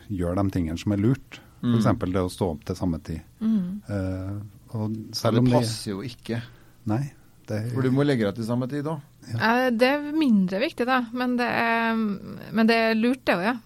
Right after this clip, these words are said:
Speaker 3: Mm.
Speaker 2: Jo, men hvis du går ut på fredag og har det ordentlig hyggelig,
Speaker 3: Mm.
Speaker 2: og så står det vanlig opp, spiser klokka halv sju,
Speaker 3: Mm.
Speaker 2: så blir jo den lørdagsmorgen litt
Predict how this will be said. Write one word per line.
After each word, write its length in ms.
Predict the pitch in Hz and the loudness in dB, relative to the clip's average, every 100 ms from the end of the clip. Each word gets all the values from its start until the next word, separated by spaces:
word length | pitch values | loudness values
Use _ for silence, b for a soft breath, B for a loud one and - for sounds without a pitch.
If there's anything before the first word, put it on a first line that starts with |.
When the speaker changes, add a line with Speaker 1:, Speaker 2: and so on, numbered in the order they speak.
| - | -6
Speaker 3:
Mm. 300 | 220 185 220 220 B B - | -2 -2 -2 -6 B B -20
Speaker 2:
Jo, 140 | - 117 | -18 -10
men 160 | 120 120 | -4 -4
hvis 120 | 110 | -2
du 200 | 117 113 | -2 -2
går 260 | 104 104 87 | 0 -2 -2
ut 100 | - | -6
på 100 | 101 | -8
fredag 240 | 98 80 90 98 95 | -6 -4 -2 0 -2
og 120 | 95 | -2
har 180 | 95 92 | -2 -2
det 80 | 92 | -4
ordentlig 320 | 87 92 101 87 | -6 -4 -4 -2
hyggelig, 220 | 104 98 - | -4 -6 -6
Speaker 3:
Mm. 320 | 226 208 208 - | -4 -4 -6 -8
Speaker 2:
og 100 | 110 | -8
så 120 | 113 110 | -4 -4
står 200 | 113 95 | -4 -4
det 100 | 98 | -2
vanlig 300 | 98 82 82 | -4 -6 -6
opp, 100 | 80 | -8
spiser 460 | - - 98 87 92 | -12 -16 -12 -8 -8
klokka 240 | 95 98 95 | -8 -6 -6
halv 140 | 98 | -6
sju, 240 | - 123 120 202 | -4 -4 -2 -4
Speaker 3:
Mm. 360 | 220 196 233 - | -2 -2 -6 -12
Speaker 2:
så 180 | - 123 107 | -8 -4 -2
blir 140 | 101 | -2
jo 120 | 110 | 0
den 180 | 110 101 | 0 0
lørdagsmorgen 640 | 95 87 98 - 92 90 92 | -2 -4 -6 -6 -6 -4 -6
litt 160 | 90 | -8